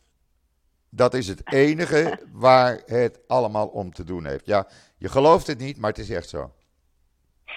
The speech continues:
Speaker 2: Ja, we spreken wel eens, eh, van, eh, bananenrepubliek, maar in dit geval kun je in Israël even spreken van een avocadorepubliek.
Speaker 1: Nou, het is hier, eh, eh, van de week is er een peiling geweest, eh, door het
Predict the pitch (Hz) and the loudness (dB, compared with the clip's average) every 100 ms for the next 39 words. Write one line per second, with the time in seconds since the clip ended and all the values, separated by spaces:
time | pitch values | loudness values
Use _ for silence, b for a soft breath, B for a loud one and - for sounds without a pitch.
0 | B - 196 202 220 214 - 202 208 190 | B 2 4 6 6 4 2 2 2 4
1 | 208 214 202 - 208 202 214 208 202 202 | 6 6 4 2 2 4 2 2 4 4
2 | 175 185 190 208 202 180 165 170 160 160 | 4 4 8 8 6 2 0 -2 -6 -12
3 | 226 - 180 175 185 - - 180 - 190 | -12 -8 -8 -2 -4 -4 -2 -2 4 6
4 | 185 175 - 190 190 190 208 220 - 214 | 6 4 -4 -6 -6 -6 -6 -10 -6 -2
5 | 226 220 214 - 254 254 269 269 269 285 | -2 -2 -10 -2 0 2 -2 -2 -2 0
6 | 285 277 339 339 254 226 220 190 190 190 | -2 -4 -4 -2 -2 -2 -6 -8 -10 2
7 | 127 127 127 123 123 120 123 120 113 107 | 6 8 8 6 -2 -2 -2 0 0 2
8 | 113 110 98 - - 117 107 131 117 131 | 2 2 0 -8 -6 -4 -4 -4 -2 0
9 | 139 120 101 101 - 139 139 131 107 113 | 0 -4 -4 -4 2 2 2 -2 -8 -2
10 | 107 95 90 - - - 98 87 107 101 | 2 2 0 -4 -14 -8 -6 -2 -2 -2
11 | 95 - 87 92 90 | -2 -6 -6 -6 -8